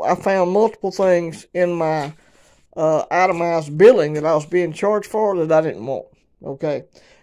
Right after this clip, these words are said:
And, uh, some basic phone service was one of 'em. My, uh, phone line is hooked to a modem all the time, y'all. So, uh, I don't have a phone, you know, my phone is this phone that I'm making this video on.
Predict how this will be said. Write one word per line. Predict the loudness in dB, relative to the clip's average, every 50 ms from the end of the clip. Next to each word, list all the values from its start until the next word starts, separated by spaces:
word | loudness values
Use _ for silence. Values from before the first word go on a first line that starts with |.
| _ _ -10
And, | -6 -4 -4 -4 -4 -4
uh, | -4 -2 -2 -2 -4 -6 -8 _ _
some | -14 -6 -6 -4 -2
basic | 0 0 0 0 -2 -6 -12 -8
phone | -4 -4 -2 -2 -4
service | -6 -6 -8 -6 -8 -10 -12 -12
was | -12 -12 -12
one | -10 -10 -10 -10
of | -10 -12 -12
'em. | -12 -16 -18 -20 _ _ _ _ _ -10
My, | -2 2 2 2 2 2 -2 -2 0
uh, | 0 2 2 2
phone | 2 0 -2 -2 0 -2 -2
line | -2 -2 -2 -4 -4
is | -4 -6 -6 -6
hooked | -8 -8 -8 -8 -8 -8 -8
to | -6 -6 -4
a | -4 -6
modem | -4 -2 -2 -2 -2 -4 -6 -12 -14
all | -12 -10 -10 -10 -10
the | -12 -14
time, | -12 -12 -10 -10 -10 -10 -10
y'all. | -10 -10 -12 -12 -16 _ _ -12 -12 -12 -12 -14 -14
So, | -6 -2 0 0 2 0 -2 -2
uh, | -2 -2 -2 -2 -2 -2
I | -2 -2
don't | -2 -2 -6 -6 -6
have | -6 -2 -2
a | -2
phone, | -2 -2 -4 -4 -2 -2 -4 -6 -8 -12 -14 -16 _ -20 -20 -20 -16
you | -12 -10 -8
know, | -8 -8
my | -8 -6 -6 -6 -4
phone | -4 -2 -2 0 0 -2
is | -4 -6 -6 -12 _ _ _
this | -2 0 0 0 0 -4
phone | -8 -6 -6 -4 -4 -4 -6 -6 -6
that | -6 -6
I'm | -6 -6 -8 -10 -14 -18 -20 _ _ _ _ -4
making | -2 -2 -2 -2 -4 -6
this | -6 -8 -10
video | -8 -8 -6 -4 -4 -4 -4 -6 -8 -10
on. | -14 -18